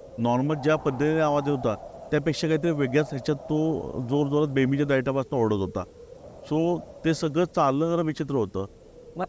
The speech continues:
Speaker 2: त्यावेळेस तुमच्या मित्राबरोबर कोण होतं का? तुमच्या दोघांच्या व्यतिरिक्त वाड्यात कोण होतं की जेणेकरून तो असेल तिकडे त्याच्याबरोबर?
Speaker 1: नाही, आम्ही दोघं होतो. तो खाली एकटा होता आणि मी वरती एकटा होतो. आणि, अ, सगळे गावाला गेल्यामुळे वाड्यात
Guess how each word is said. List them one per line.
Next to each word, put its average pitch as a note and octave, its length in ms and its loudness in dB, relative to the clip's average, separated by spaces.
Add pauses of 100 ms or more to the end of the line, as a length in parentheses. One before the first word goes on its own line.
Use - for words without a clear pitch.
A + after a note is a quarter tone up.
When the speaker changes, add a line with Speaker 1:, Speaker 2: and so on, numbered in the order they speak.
Speaker 2:
त्यावेळेस A3 340 2
तुमच्या A3+ 260 2
मित्राबरोबर A3 680 0
कोण A3 240 0
होतं G3 240 -2
का? E3+ 120 2
तुमच्या E3+ 320 0
दोघांच्या F#3 420 2
व्यतिरिक्त F#3 360 -2
वाड्यात F#3 280 4
कोण F#3+ 100 0
होतं F3+ 180 0
की D3 160 0
जेणेकरून F3+ 440 0 (220)
तो G#3+ 120 6
असेल E3 340 4
तिकडे D3+ 180 -2
त्याच्याबरोबर? C3 580 -2 (120)
Speaker 1:
नाही, F3+ 380 2 (380)
आम्ही C#3 200 0
दोघं F3 260 4
होतो. B2+ 200 0
तो D3 220 -2
खाली D#3+ 240 4
एकटा E3+ 220 2
होता D3+ 340 4 (380)
आणि C#3+ 260 0
मी F3+ 320 0
वरती F3 380 2
एकटा C3 220 2
होतो. G2 320 0 (400)
आणि, C3 220 2 (580)
अ, B2 180 2
सगळे C3 280 0
गावाला D#3 360 4
गेल्यामुळे F3 300 0
वाड्यात G3 260 0